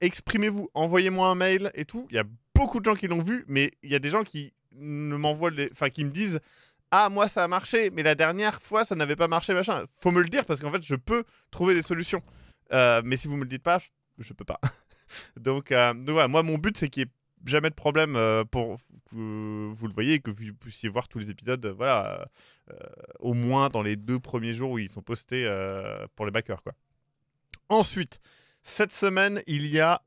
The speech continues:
euh, trois lives J D R et il y a le grand live J D R qui sera donc le vendredi et le dimanche. C'est un seul même live J D R qui sera, euh, donc en deux parties, un seul gros J D R avec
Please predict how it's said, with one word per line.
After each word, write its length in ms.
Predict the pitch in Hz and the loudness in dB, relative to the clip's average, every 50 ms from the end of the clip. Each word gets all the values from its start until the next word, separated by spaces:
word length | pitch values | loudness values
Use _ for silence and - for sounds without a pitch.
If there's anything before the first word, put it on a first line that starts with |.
| - | 0
euh, 480 | 123 120 117 113 113 113 110 107 107 107 - - | 2 4 4 4 4 2 2 2 0 -2 -2 -4
trois 280 | - - - 208 208 196 | -2 2 4 4 6 6
lives 180 | 185 165 156 | 4 4 2
J 140 | 143 143 139 | 0 -4 -4
D 200 | 127 123 113 127 165 | 0 2 4 4 4
R 100 | 226 233 - | 4 2 0
et 100 | 135 127 | -2 -4
il 80 | 127 123 | 0 2
y 60 | 131 | 2
a 80 | 117 | 2
le 160 | 110 110 117 113 | 2 0 -2 -6
grand 400 | 113 113 139 185 196 196 190 180 | -6 -4 0 2 4 4 4 4
live 260 | 160 160 151 147 131 | 4 4 4 4 2
J 160 | 117 127 131 | 0 -4 -6
D 160 | 123 127 135 131 | -2 2 2 2
R 100 | 127 - | 2 0
qui 100 | - 120 | -4 -10
sera 180 | - - 127 117 | -6 -4 -4 -6
donc 200 | 110 113 107 - | -6 -8 -12 -12
le 100 | 104 92 | -14 -16
vendredi 640 | 95 107 143 175 190 175 160 170 175 160 151 160 147 - _ _ _ _ _ _ _ | -8 -4 -2 0 0 0 0 0 0 0 -2 -6 -10 -10 _ _ _ _ _ _ _
et 260 | 226 233 240 226 214 | 0 0 2 2 2
le 160 | 170 135 127 123 | 0 -2 -4 -4
dimanche. 540 | 117 123 123 117 123 147 156 - - - 143 | -4 -4 -2 0 0 0 0 -2 -2 -4 -2
C'est 300 | - - - 147 123 - _ _ | -2 2 4 4 2 2 _ _
un 180 | - 220 226 226 | 4 4 4 4
seul 280 | - - - 196 180 | 4 2 2 2 2
même 280 | 165 156 156 151 143 139 139 | 2 2 0 0 0 2 2
live 180 | 143 143 135 120 | 4 4 4 2
J 160 | - 127 117 | -2 -6 -6
D 280 | 110 120 123 131 131 120 | 0 2 4 4 6 4
R 80 | 101 - - - - _ _ _ | 4 0 -4 -14 -20 _ _ _
qui 140 | - 139 123 | -6 -4 -4
sera, 360 | - - - 127 131 131 - - | -4 0 2 4 4 4 4 2
euh, 320 | 110 110 107 107 107 104 101 | 2 4 4 6 4 4 2
donc 220 | 110 113 107 110 | 0 -2 -2 0
en 80 | 104 104 | -2 -2
deux 200 | 107 107 156 156 | 2 2 2 2
parties, 280 | - 131 - - 220 190 | 4 2 0 0 -2 -4
un 100 | 131 113 | -4 -2
seul 200 | - 143 123 117 | -2 -4 -4 -4
gros 240 | 117 123 151 160 | -4 -2 0 0
J 160 | 139 123 123 110 | 0 0 -2 0
D 200 | 113 110 123 160 | 2 4 4 4
R 100 | 214 220 - - | 4 2 2 2
avec 400 | 123 120 120 127 127 123 - | 2 2 4 2 0 0 -2